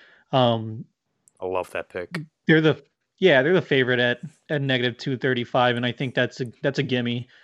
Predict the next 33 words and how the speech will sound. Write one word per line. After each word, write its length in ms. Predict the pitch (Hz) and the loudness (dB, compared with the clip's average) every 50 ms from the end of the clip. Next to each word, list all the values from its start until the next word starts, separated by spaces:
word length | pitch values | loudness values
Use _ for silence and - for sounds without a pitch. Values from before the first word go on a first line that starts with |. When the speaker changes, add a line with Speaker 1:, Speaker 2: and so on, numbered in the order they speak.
| _ _ _ _ _ _ _ | _ _ _ _ _ _ _
Speaker 1:
But 100 | 165 135 | 4 6
also 220 | 143 147 - - | 6 6 4 2
the 100 | 135 131 | 0 0
spread 240 | - - - 185 190 | 0 2 2 4 4
is 100 | 202 175 | 4 4
at 220 | 139 123 - _ - | 2 -2 -4 _ -2
four 180 | 151 139 131 | 0 2 2
and 80 | 127 123 | 2 0
a 40 | 107 | -2
half, 360 | - 123 113 110 113 - - | -4 -6 -4 -4 -6 -6 -6
and 100 | 151 143 | -4 -2
there's 280 | 185 180 170 156 - - 143 120 - - - | -2 -2 -2 -4 -6 -10 -10 -10 -10 -8 -4
no 340 | 151 143 147 156 160 143 135 | -2 2 4 6 6 8 8
way 180 | 127 127 120 123 | 6 6 4 2
the 120 | 113 - | 0 -2
Giants 440 | 120 113 139 127 123 123 120 113 - | -2 0 0 0 2 0 0 -2 -4
are 80 | 123 110 | -4 -6
staying 400 | - - - 143 135 131 123 123 | -6 -8 -6 -4 -4 -2 -2 -2
within 300 | 123 113 - 135 120 113 | -2 0 0 -2 -2 -2
four 200 | - - 120 120 | -4 -6 -4 -4
and 60 | 113 | -6
a 60 | 107 | -6
half 440 | - - 139 139 135 - - - - _ _ _ _ _ _ _ _ _ - | -6 -2 0 2 2 0 -2 -8 -20 _ _ _ _ _ _ _ _ _ 2
on 120 | 143 127 | 4 4
the 80 | 123 123 | 6 4
Eagles. 420 | 123 127 127 120 139 127 127 127 - | 4 4 4 6 6 4 4 4 2
I 160 | 147 147 147 143 | 2 4 4 4
Speaker 2:
Mm-hmm. 120 | 143 147 | 2 2
Speaker 1:
think 180 | - 143 120 139 | 0 0 0 0
it's 140 | 127 - | -2 0
easily 220 | 131 123 113 127 123 | 0 2 2 2 2
gonna 180 | 127 135 127 | 2 2 0
be 440 | 117 123 123 117 117 117 127 127 - | 0 0 0 0 0 -2 -4 -6 -8